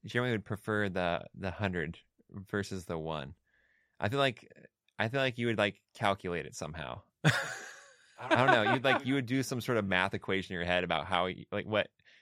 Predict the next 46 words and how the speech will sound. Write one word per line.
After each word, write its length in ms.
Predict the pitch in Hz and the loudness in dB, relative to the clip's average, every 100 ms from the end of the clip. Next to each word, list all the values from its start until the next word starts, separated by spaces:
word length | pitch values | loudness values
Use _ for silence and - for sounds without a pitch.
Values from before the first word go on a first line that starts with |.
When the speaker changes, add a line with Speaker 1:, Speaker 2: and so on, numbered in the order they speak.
| _ - | _ 0
Speaker 1:
energy 280 | 110 104 | 2 2
you 100 | 104 | 2
need 160 | 101 98 | 2 2
to 60 | 92 | 0
exert 420 | 92 87 95 - | -2 -2 -4 -4
for 160 | 95 - | -4 -4
X 180 | 92 104 | -4 -2
amount 240 | 90 90 | 0 0
of 120 | 87 | -2
ducks 440 | 87 85 - - 98 | -2 -2 -4 -10 -6
and, 120 | 90 | -6
like, 140 | 90 | -4
divide 340 | 101 90 82 80 | -2 2 2 0
and 120 | 82 | -6
conquer, 480 | 82 80 - 80 78 | -6 -6 -4 -6 -6
essentially. 500 | - 82 - 73 85 _ _ _ _ _ _ _ _ _ _ _ | -10 -10 -8 -8 -10 _ _ _ _ _ _ _ _ _ _ _
Speaker 2:
Yeah, 180 | 151 143 | 6 8
actually, 360 | 147 - 156 127 | 8 6 4 6
I, 140 | 131 | 4
I 160 | - 127 | 6 4
was 200 | 127 - | 4 0
figuring 420 | - 151 135 139 | 0 0 2 0
this 160 | 123 123 | 0 6
out 160 | 120 | 6
when 100 | 113 | 6
I 80 | 120 | 4
was 100 | 113 | 4
answering 320 | 117 117 120 110 | 2 0 0 0
your 140 | 104 | -2
question, 500 | - 95 - 101 95 | -2 -4 -2 -6 -4
and 140 | 101 107 | 0 4
I, 260 | 104 104 - | 4 2 0
I 120 | 113 | 0
came 240 | - 110 | 2 -2
to 80 | 101 107 | -2 -6
the 80 | 104 | -6
conclusion 600 | 104 - 101 101 107 92 | -12 -4 -4 -4 -8 -8
that, 260 | 92 90 - - | -8 -10 -14 -8
that 200 | 98 - | -8 -6
I 120 | 107 | -8
would 160 | 101 | -10
do 180 | 98 101 | -8 -6
the 80 | 107 | -6
hundred 300 | 101 92 90 | -6 -6 -6
ducks, 340 | - - - - | -8 -12 -12 -12
yes. 300 | - - | -12 -16